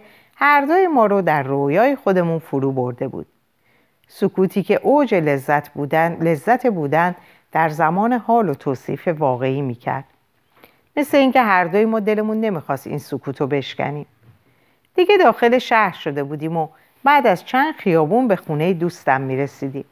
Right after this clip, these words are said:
گفتم: «نصری جون، دیگه نزدیکای خونه علی هستیم.»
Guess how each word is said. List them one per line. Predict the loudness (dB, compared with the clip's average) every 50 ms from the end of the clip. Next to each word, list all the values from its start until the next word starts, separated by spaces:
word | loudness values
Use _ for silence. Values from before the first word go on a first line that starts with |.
| _ _ _ _ _ _ _ _ _ _ _ _ _ _ _
گفتم: | -2 -2 0 2 2 2 2 4
«نصری | 2 2 2 2 0 0 0 0 0
جون، | 2 0 2 2 0 0 -4 -8 _ -2 0
دیگه | 2 4 4 4
نزدیکای | 4 4 4 2 2 0 2 2 2 2
خونه | 2 0 -2 -2 0 0 0 2
علی | 0 0 0 0 0 0
هستیم.» | 0 -2 -4 -6 -12 -20 -20